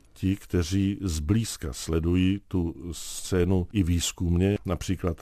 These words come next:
scénu tanečních drog, stimulancí, psychedelik, kdy ve chvíli, kdy dojde k omezení nebo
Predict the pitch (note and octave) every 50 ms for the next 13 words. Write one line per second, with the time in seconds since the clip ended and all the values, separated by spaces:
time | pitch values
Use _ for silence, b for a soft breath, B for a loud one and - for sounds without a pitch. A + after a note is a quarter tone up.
0 | - - - - - - - G2 F#2 F#2+ F#2+ - - F#2+ E2+ F2+ F2+ - - -
1 | G2 F#2 D#2+ D#2+ D#2+ D#2+ F2+ E2+ E2 E2 - - - - - F2+ F2 F2 E2+ E2
2 | D#2+ D#2+ D#2 - - - D#2 D#2 D#2 D#2 B B B B B B B B B -
3 | - G2+ - - - F#2+ F2 F2+ F2 E2+ F2 F2+ - - B B B B B B
4 | B B - E2+ D#2+ F#2+ E2 G2 F#2+ F#2+ F#2+ - F#2 F2+ F#2+ F#2+ - - A#2+ B2
5 | B2 B2 B2 B2 A#2 A#2+ A#2+ A#2 A#2 A#2+ B2 - G2+ F2+ G2 F#2+ F#2+ G2+ G2 G#2+
6 | A2 G#2+ G#2+ G#2 - - - - G2+ F#2+ F#2 F2+ F2+ F2+ F2 E2+ - - F#2+ F2+
7 | F#2+ G#2 G2+ F2+ F2+ G#2 G#2 G#2 G#2 G2 F2+ F2+ F#2 F#2+ G2+ - - D2+ D2+ D#2
8 | D#2+ D#2+ D#2 D#2+ D#2+ D#2 D#2 D2+ D2 D2